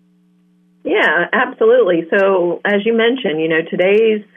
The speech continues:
um, newer washing machines are, like, high efficiency. The laundry detergents are,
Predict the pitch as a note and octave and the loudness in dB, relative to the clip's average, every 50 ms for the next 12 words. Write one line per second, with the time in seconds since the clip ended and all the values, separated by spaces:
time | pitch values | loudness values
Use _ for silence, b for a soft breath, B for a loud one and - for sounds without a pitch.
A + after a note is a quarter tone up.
0 | b b b b b b _ - F3 E3 D#3+ D#3+ D#3+ E3 F3+ G#3 A3 A3 G#3 G3+ | b b b b b b _ -6 -4 -2 -2 -2 -2 0 0 2 2 2 2 2
1 | G3+ G3+ G#3 G#3+ - A#3+ A3 A3 A3 G#3+ - A#3+ A3+ A3+ A3+ A3 A3+ G#3 G3+ F3+ | 2 0 0 -2 -2 -2 -2 -2 -2 -2 -2 0 0 2 2 0 0 0 0 0
2 | D#3+ D3+ D#3+ E3 D#3+ D#3+ - - - G3 F#3+ G3 G3 G3 - G#3+ G3+ G3+ - G#3 | 0 0 0 -2 -2 -4 -8 -6 -4 -2 0 -2 -2 -2 0 -2 -2 -2 -2 -6
3 | G3+ G3 - - G#3+ G3+ G3 G3 G3 G3 F#3+ F#3+ F#3 D#3 D#3 D#3 D#3 D3+ D#3 F3 | -6 -6 -4 -2 -2 0 0 0 0 0 0 0 0 0 0 -2 0 0 -2 0
4 | F#3 G#3 G3+ G3 F#3+ F3+ G3+ F#3+ - - G#3+ G3+ G3+ F3+ F#3+ G3 F#3+ F#3 F#3 - | 0 2 2 0 0 -2 -6 -10 -4 -2 -2 0 0 -2 -2 -4 -4 -6 -6 -6
5 | - C3+ D#3+ D#3 D3 B2 - | -4 -2 0 0 -2 -2 -4